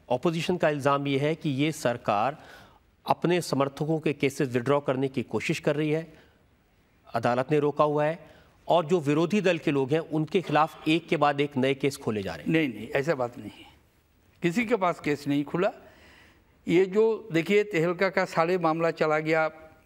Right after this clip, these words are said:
Speaker 2: सीबीआई के बारे में।
Speaker 1: अरुण शौरी का केस तो आपने अभी खोला।
Speaker 2: क्या खोला?
Speaker 1: सेंटोर
Speaker 2: सीएसी का रिपोर्ट आया,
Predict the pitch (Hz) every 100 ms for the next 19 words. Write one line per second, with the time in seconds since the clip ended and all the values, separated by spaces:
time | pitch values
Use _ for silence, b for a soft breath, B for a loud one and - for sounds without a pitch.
0 | - 160 147 147 139 - 131 - - _
1 | _ 143 131 120 127 - - 143 160 156
2 | 143 156 156 - 143 - 139 139 143 135
3 | 147 139 147 - _ _ _ - 180 165
4 | 120 - - - 131 123 139 139 - -
5 | 190 202 226 233 233 220 269 196 147 170
6 | - 214 - -